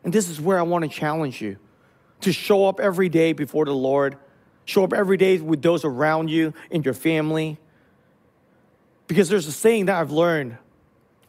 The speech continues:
when I was in Spanish class. I don't remember much in Spanish class. I remember one short phrase. I, and also remember enough to order on the menu so I know what the good stuff is in the Mexican restaurant.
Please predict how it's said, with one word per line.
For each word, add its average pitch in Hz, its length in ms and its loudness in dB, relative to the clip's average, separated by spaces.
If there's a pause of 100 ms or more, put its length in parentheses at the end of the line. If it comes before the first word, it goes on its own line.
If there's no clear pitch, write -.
(380)
when 147 160 0
I 151 80 2
was 147 140 -2
in 147 80 -6
Spanish 151 400 -4
class. - 360 -6 (1900)
I 190 80 4
don't 247 160 4
remember 208 340 2
much 208 400 0 (680)
in 165 100 -2
Spanish 190 400 -2
class. 180 300 2
I 180 60 2
remember 185 440 2
one 196 540 0 (320)
short - 400 0
phrase. 131 500 -4 (1400)
I, 202 140 2
and 208 400 2
also 202 220 2
remember 180 400 0
enough 165 320 0
to 156 80 -6
order 165 300 0
on 139 120 -2
the 127 60 -4
menu 139 320 -2
so 139 100 -4
I 127 80 0
know 135 140 -2
what 135 160 -2
the 127 60 -4
good 185 180 0
stuff 120 240 -4
is 113 160 -2
in 113 60 -8
the 110 60 -8
Mexican 127 400 -6
restaurant. - 480 -8